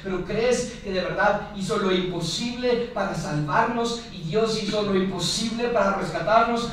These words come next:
Pero ahora que eres salvo, se le olvida a Dios de los muchos problemas que tienes tú. No. Cada problema,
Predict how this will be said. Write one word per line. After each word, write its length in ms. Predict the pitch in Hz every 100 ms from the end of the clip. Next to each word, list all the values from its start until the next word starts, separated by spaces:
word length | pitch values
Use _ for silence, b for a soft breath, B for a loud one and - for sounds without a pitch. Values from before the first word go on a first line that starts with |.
| -
Pero 220 | 196 165
ahora 460 | 170 254 269 254 214
que 220 | 220 240
eres 200 | 226 -
salvo, 880 | - - 233 254 233 202 202 202 B B
se 220 | - 196
le 100 | 170
olvida 580 | 165 160 202 240 226 196
a 80 | -
Dios 240 | 214 208
de 60 | 165
los 200 | 160 -
muchos 260 | 196 - -
problemas 480 | 147 151 165 190
que 100 | 170 - 156
tienes 260 | 156 151
tú. 80 | - - - - - - - - - - - - - - - - - - - -
No. 460 | 240 247 - - - - - - B B B B B - -
Cada 240 | 220 240
problema, 680 | - 160 165 - - -